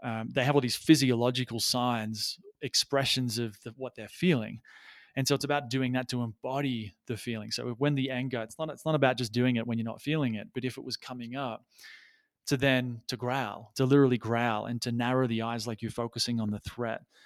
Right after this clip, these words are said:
So there's different techni-, techniques like that. And what this is giving is it's expressing the, giving the energy that's stuck in the body a way for it to exit the nervous system, which then gives people access to their anger again. They become more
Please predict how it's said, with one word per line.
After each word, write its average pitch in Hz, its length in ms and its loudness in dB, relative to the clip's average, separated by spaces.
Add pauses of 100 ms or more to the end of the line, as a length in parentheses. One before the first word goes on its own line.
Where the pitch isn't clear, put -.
(260)
So - 100 -12
there's 117 100 -4
different 165 220 6
techni-, 147 380 -2
techniques 127 420 2
like 120 200 0
that. 143 180 2
And 131 80 -2
what 139 120 -2
this 120 140 -8
is 113 100 -8
giving 135 360 0
is 110 120 -4
it's 120 200 -12
expressing 135 720 -2
the, 117 240 -4
giving 143 260 0
the 123 160 -4
energy 123 380 -4
that's 117 180 -8
stuck - 320 -6
in 123 80 -6
the 110 80 -8
body 131 340 0
a 113 80 -8
way 120 300 -8
for - 180 -14
it 110 120 -16
to - 120 -16
exit - 380 -6
the 107 80 -12
nervous 120 260 -4
system, - 440 -6 (880)
which 131 220 0
then 135 460 4 (220)
gives 127 220 0
people 120 260 0
access 123 320 0
to 123 100 2
their 113 140 0
anger 131 220 2
again. 104 240 -4
They 113 80 -6
become 120 320 -6
more 110 360 -4